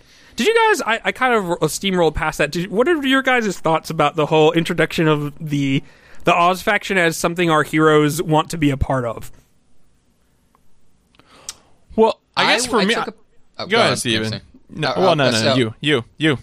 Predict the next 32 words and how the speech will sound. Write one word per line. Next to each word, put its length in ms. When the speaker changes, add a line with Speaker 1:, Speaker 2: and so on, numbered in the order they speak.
Speaker 3:
So, 240
yeah, 260
no, 180
but 100
so 100
I 220
was, 100
all 280
I 20
was 120
gonna 160
say 240
is 100
I'm 100
not 140
re-, 80
personally, 320
I'm 80
not 140
gonna 120
fault 320
Hero 280
too 180
much. 300
Like, 220
he 140
wants 200
to 60
stick 260
it 100
to 80
Romefeller. 760